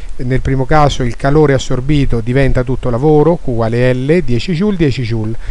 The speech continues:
Nel secondo caso il lavoro ricevuto, eh, diventa tutto calore buttato via, meno dieci joule calore ricevuto, meno dieci joule il calore buttato via. La, eh, il, il lavoro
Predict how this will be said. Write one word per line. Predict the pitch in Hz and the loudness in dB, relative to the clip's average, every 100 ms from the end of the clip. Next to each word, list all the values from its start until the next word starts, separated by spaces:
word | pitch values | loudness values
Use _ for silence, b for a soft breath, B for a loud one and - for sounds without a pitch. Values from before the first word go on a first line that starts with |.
| B B B B | B B B B
Nel | 147 131 | 0 2
secondo | 156 208 240 | 2 2 4
caso | 175 185 175 | 4 4 2
il | 143 143 | 0 2
lavoro | 147 180 185 147 123 113 113 | 2 4 6 6 4 2 0
ricevuto, | 110 151 131 135 120 117 107 160 202 - B B B - | -2 -2 -2 -2 -2 -2 2 2 2 0 B B B 0
eh, | 127 120 | 0 2
diventa | 123 170 143 160 | 2 2 2 0
tutto | 156 151 190 | -2 -4 -4
calore | 214 151 131 139 | 0 0 2 2
buttato | 139 135 123 | 2 2 4
via, | 117 110 110 - B B B | 4 4 2 -2 B B B
meno | 131 160 156 127 | 4 4 4 2
dieci | 127 110 127 | 0 0 0
joule | 156 135 117 | 2 0 0
calore | 123 127 131 | 0 0 0
ricevuto, | 180 165 196 127 120 160 | 0 0 0 0 0 0
meno | 135 120 117 | 0 0 0
dieci | 151 143 175 | 0 0 -2
joule | 120 117 120 123 120 | -2 -2 -2 -2 -2
il | 131 123 117 110 | -2 -4 -4 -4
calore | 160 131 113 113 | -2 -2 -2 -4
buttato | 113 123 110 120 | -4 -2 -2 -2
via. | 120 98 b b b - | -2 -4 b b b -8
La, | 113 123 117 113 110 | -6 -4 -4 -2 -2
eh, | - - | -4 -4
il, | 135 131 127 120 123 127 | -2 0 0 0 -2 -4
il | 123 | -2
lavoro | 143 139 139 135 135 110 | 0 4 4 4 2 -2